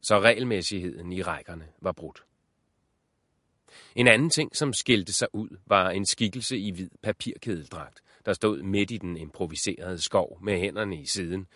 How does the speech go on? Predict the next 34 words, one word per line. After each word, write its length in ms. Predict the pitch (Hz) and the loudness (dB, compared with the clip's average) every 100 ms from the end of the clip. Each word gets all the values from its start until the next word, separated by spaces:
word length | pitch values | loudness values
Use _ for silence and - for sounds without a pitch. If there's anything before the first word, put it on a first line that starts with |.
| - | -2
og 140 | 107 107 | 0 2
stirrede 540 | - 98 107 113 107 | 2 2 2 0 -2
mod 180 | 104 85 | -6 -6
gulvet 440 | - 78 - 87 | -6 -10 -10 -14
foran 360 | - 78 78 60 | -12 -12 -12 -12
sig. 140 | - - _ _ _ _ _ _ _ _ _ _ _ _ _ _ _ - | -16 -16 _ _ _ _ _ _ _ _ _ _ _ _ _ _ _ -10
"Jeg 120 | 98 | -2
sagde, 280 | - 107 120 | 4 10 12
at 120 | 131 | 12
I 40 | 101 | 10
skulle 280 | - 110 98 | 2 2 4
vente 240 | 107 127 | 4 2
udenfor," 440 | 120 135 120 113 _ _ _ _ _ _ _ _ | 0 0 0 -2 _ _ _ _ _ _ _ _
sagde 220 | - 71 | -12 -10
skikkelsen, 540 | - - 73 - - 71 _ - | -10 -12 -14 -14 -14 -16 _ -12
uden 240 | 90 71 | -10 -10
at 100 | 78 | -12
løfte 300 | 76 71 - | -14 -16 -18
blikket. 340 | 78 85 69 _ _ _ _ _ _ _ _ _ _ _ _ - _ | -14 -14 -14 _ _ _ _ _ _ _ _ _ _ _ _ -20 _
"Kim 180 | - 151 | 2 6
Andersen," 460 | 123 131 151 165 151 _ _ _ _ - | 8 6 2 -6 -12 _ _ _ _ -12
sagde 220 | - 76 | -10 -8
Kim, 300 | - 78 - _ | -10 -16 -16 _
mens 200 | 80 - | -18 -12
han 160 | 82 76 | -12 -12
omhyggeligt 500 | - 85 87 87 104 | -12 -8 -6 -4 -4
undersøgte 540 | 87 71 82 92 82 80 | -4 -6 -8 -8 -8 -8
gulvet 480 | - 85 - 87 78 | -6 -6 -6 -12 -6
for 140 | 90 | -4
hvert 280 | 82 82 - | -2 -2 -4
skridt, 240 | 82 76 | -8 -10
han 140 | - 87 | -8 -6
nærmede 400 | 85 65 73 | -6 -8 -10
sig. 140 | - | -10